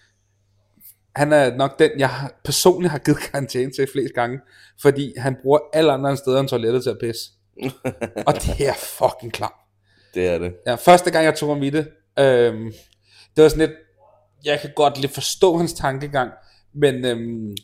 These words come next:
Speaker 2: Tissede han en potteplant?
Speaker 1: Nej, det var fordi, at der, der havde været et slagsmål på diskoteket, så der var to ud af tre pissoirer, der var gået i stykker, så der var kun et ledig, og der var så lige pludselig en ret lang kø til det her pissoir, og, øh, og han skulle virkelig,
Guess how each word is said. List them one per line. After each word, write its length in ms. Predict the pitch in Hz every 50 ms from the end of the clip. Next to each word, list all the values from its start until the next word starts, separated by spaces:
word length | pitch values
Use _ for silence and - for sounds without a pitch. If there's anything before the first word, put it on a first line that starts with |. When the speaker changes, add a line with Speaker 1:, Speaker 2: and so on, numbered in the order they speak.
| _ -
Speaker 2:
Tissede 320 | - - 110 107 113 107 104
han 120 | 101 95
en 140 | 95 95 95 -
potteplant? 520 | 107 107 107 120 120 - 101 95 95 95 - _ _ _ _ _ -
Speaker 1:
Nej, 280 | 156 151 143 - - - - - _ _ _ _ _ _ _ -
det 80 | 151 151
var 80 | 143
fordi, 320 | 135 147 143 151 151 131 -
at 100 | 123 123 - - -
der, 160 | 131 127 120 110 -
der 60 | 135
havde 200 | 131 135 120 117
været 120 | 123 127
et 60 | 131
slagsmål 400 | 127 - 123 117 123 - 135 127
på 60 | 120 117
diskoteket, 520 | 117 110 - - - 139 127 110 131 120
så 320 | - - 117 107 101 101 - -
der 80 | 120
var 300 | 113 113 113 110 104 - - -
to 160 | - 147 135
ud 60 | 135 131
af 40 |
tre 180 | - - 131 117
pissoirer, 360 | - 127 117 117 98 104 113
der 80 | 117 117
var 80 | 113
gået 140 | - 123 127
i 20 | -
stykker, 240 | - 175 175 160
så 380 | - - - _ _ - - 131
der 20 |
var 100 | 113 120
kun 180 | 120 - 151 143 -
et 120 | 147 143
ledig, 260 | 135 127 123 139 143 143 - _ _ _ _ _ _ _ _ _ _ _
og 320 | - 117 120 117 107 - -
der 80 | 127 123
var 180 | 120 123 127
så 300 | 123 - 135 120 107 113 - _ _ -
lige 140 | 139 139 131
pludselig 280 | 131 131 120 135 107 -
en 60 | 120
ret 140 | 123 120 123
lang 180 | 123 120 104
kø 160 | - 143 131
til 120 | 104 123 117
det 60 | 120
her 40 | 113 -
pissoir, 540 | 127 113 113 113 107 113 131 139 - - _ _ _ _ _ _ _ _ _ _ _ _
og, 340 | - 113 113 110 113 113 113 113
øh, 100 | 113 113 113 -
og 60 | 113
han 120 | 131 120
skulle 180 | - - 110 110
virkelig, 280 | 131 131 123 - 135